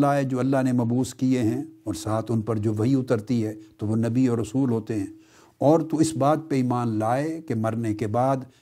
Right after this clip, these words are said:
फिर तू जी उठेगा, तेरी दोबारा बास होगी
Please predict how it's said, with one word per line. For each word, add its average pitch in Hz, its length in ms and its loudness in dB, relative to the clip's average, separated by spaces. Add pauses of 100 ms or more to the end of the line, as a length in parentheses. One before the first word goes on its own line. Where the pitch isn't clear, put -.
(160)
फिर 180 200 4
तू 170 220 -2
जी 127 240 0
उठेगा, 135 520 2 (840)
तेरी 123 240 2
दोबारा 120 420 4
बास 151 360 2
होगी 147 400 2